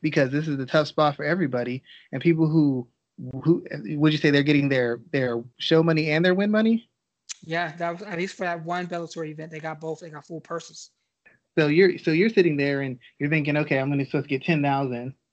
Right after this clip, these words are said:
Speaker 1: and then you get another ten, so you get twenty thousand. That's money you weren't expecting. I mean, yeah, you expect to win, but there's no guarantee you're going to win.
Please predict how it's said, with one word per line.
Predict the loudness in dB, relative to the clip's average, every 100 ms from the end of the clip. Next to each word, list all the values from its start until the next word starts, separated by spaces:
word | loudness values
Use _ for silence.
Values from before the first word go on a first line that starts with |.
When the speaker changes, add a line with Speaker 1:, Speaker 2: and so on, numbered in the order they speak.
| _ _ _ -8
Speaker 1:
and | -2
then | 0
you | 2
get | 2
another | 4 4 4
ten, | 0 0
so |
you | 2
get | 2
twenty | 2 0
thousand. | 2 2 2
That's | -2 -2
money | -2
you | 0 2
weren't | 0
expecting. | -2 0 0 0 -10 -12 _ -2
I |
mean, | 2 4
yeah, | 6
you | 6 4
expect | 2 0 2 2
to |
win, | 0 2 2
but | 0 -4 _
there's | 0 4
no | 4 2
guarantee | 4 4 4 2 2 2
you're | 4 2
going | 0 0
to | 0
win. | -2 -4 -8